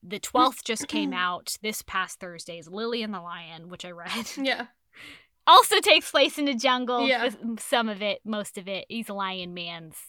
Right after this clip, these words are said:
Speaker 1: Don't worry about it.
Speaker 2: <laughs>
Speaker 1: And then we got, um, <laughs> the next one coming out, uh, September twenty-third. Um, and that one is, um, oh my God.
Speaker 2: Molly,
Speaker 1: What is that one?
Speaker 2: something in the Minotaur?
Speaker 1: Oh, yes, yes.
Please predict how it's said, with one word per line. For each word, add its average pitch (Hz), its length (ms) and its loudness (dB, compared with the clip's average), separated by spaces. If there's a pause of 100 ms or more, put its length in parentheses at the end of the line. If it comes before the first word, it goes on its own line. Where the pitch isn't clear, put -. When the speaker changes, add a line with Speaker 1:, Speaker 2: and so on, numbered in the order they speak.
Speaker 1:
Don't 170 160 -10
worry 160 200 -14
about - 260 -14
it. 277 500 -2
Speaker 2:
<laughs> - 60 -6
Speaker 1:
And 240 160 2
then 269 100 2
we 269 100 0
got, 247 400 6
um, 247 480 2
<laughs> 277 480 -2
the 247 300 0
next 285 240 4
one 302 100 -2
coming 254 240 -2
out, 214 220 0 (140)
uh, 127 160 -10
September 254 360 -6
twenty-third. 190 720 -8 (500)
Um, 190 440 0
and 190 180 -6
that 202 160 0
one 185 380 -10
is, 175 800 -10
um, 160 640 -12 (1800)
oh 262 100 -6
my 302 140 2
God. 240 400 4
Speaker 2:
Molly, 254 400 2
Speaker 1:
What 320 100 0
is 339 40 2
that 294 180 4
one? 233 100 -2
Speaker 2:
something 294 300 -2
in 285 100 -4
the 277 80 -4
Minotaur? 311 680 -6 (800)
Speaker 1:
Oh, 359 200 10
yes, 320 500 4
yes. 240 460 2